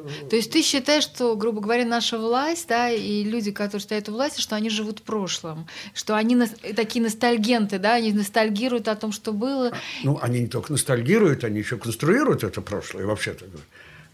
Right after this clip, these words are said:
Speaker 2: Примерно, примерно с тем же рвением, с каким, э, к-, коммунисты в хрущевские годы конструировали будущее.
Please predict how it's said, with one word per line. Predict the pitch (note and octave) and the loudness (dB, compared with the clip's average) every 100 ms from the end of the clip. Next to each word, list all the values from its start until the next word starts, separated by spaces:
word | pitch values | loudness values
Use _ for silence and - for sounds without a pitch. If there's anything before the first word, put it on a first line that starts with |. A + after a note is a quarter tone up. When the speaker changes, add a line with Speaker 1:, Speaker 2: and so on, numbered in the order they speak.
| _ | _
Speaker 2:
Примерно, | C3 D3+ C#3+ B2 - _ _ _ _ - | 2 6 4 2 -2 _ _ _ _ -10
примерно | B2+ C3+ D3 C3 | -2 2 2 2
с | A#2 | 2
тем | D#3 A2+ | 2 4
же | A#2+ | 2
рвением, | B2+ A3 G#3+ C3+ | 4 4 4 0
с | |
каким, | - A#2 F3 E3+ E3 - | -2 -2 0 0 -4 -10
э, | E3+ D3+ A2+ C#3 B2 | -4 -4 -4 -6 -6
к-, | - - | -8 -8
коммунисты | - C3+ C#3+ C#3+ - | 0 4 4 4 0
в | C3+ | -4
хрущевские | C#3+ C3 C#3 - C3 | -2 0 -2 -2 -4
годы | B2 E3+ | -2 -2
конструировали | D3 C3+ - B2 D3 C#3 C#3 | 0 -2 0 2 2 2 2
будущее. | C#3 C#3 E2 - - | 2 0 -2 -8 -14